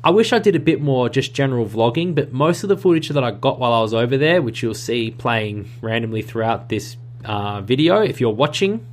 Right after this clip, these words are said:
on my YouTube channel. If you're just listening, you can go check this out on my YouTube channel.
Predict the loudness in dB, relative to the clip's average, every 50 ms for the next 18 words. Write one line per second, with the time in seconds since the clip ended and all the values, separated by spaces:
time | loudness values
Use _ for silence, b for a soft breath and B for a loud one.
0 | -18 -18 -18 -14 -8 -4 -4 -2 0 0 0 2 0 0 0 -2 -4 -2 0 0
1 | 2 2 0 B B B B B -2 0 2 2 2 2 2 2 2 2 2 2
2 | 0 -2 -4 -4 -4 -4 B B -6 -4 -2 0 0 2 2 0 0 0 -2 -4
3 | -4 -4 -2 0 0 0 2 0 0 0 0 0 -2 -2 -4 -4 -4 -4 -4 -4
4 | -4 -4 -4 -6 -8 B